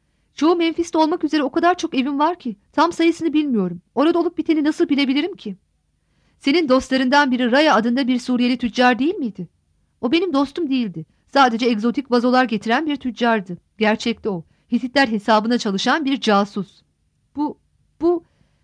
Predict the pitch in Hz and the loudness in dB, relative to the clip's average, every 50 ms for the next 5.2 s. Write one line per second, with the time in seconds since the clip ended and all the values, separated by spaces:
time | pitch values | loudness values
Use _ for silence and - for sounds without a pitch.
0 | _ - 320 359 415 415 - 415 403 - 403 415 - - 311 302 330 330 440 370 | _ -2 0 0 0 2 0 -2 0 0 -2 -2 -2 0 0 0 0 0 0 -2
1 | 320 311 - 330 311 - 349 349 311 277 226 202 208 196 185 - - 180 180 - | -2 -2 -2 -4 -4 -2 -2 -2 -2 -2 -2 -4 -4 -4 -4 -4 -6 -8 -10 -12
2 | _ _ _ _ - 247 294 - - 339 269 262 285 269 262 262 294 285 254 359 | _ _ _ _ -4 -4 -2 0 -2 0 0 0 0 0 0 0 -2 -2 -2 -4
3 | 415 - - 233 208 - _ _ - 226 285 311 349 330 302 294 277 262 302 339 | -8 -8 -8 -8 -8 -8 _ _ -2 0 2 2 2 4 2 2 2 2 2 2
4 | 359 349 330 339 320 - 349 330 330 311 294 233 233 202 190 - - 208 190 180 | 2 2 0 -4 -2 0 0 0 2 0 0 0 0 -2 -2 -2 -4 -4 -4 -4
5 | 180 175 - 180 | -6 -8 -12 -16